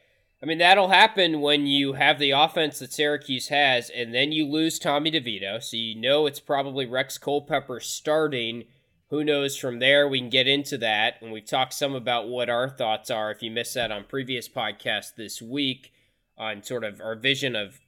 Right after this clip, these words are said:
whether they should play the freshman some or not in this game. But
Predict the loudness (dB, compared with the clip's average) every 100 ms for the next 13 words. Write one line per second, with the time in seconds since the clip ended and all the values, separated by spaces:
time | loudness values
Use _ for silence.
0 | _ -4 -4 -2 -6 -6 -4 -4 -2 0
1 | 0 2 -2 -2 -4 -4 -4 -2 -2 -4
2 | -8 -10 -6 -6 -6 -8 _ _ _ _
3 | _ 0 2 2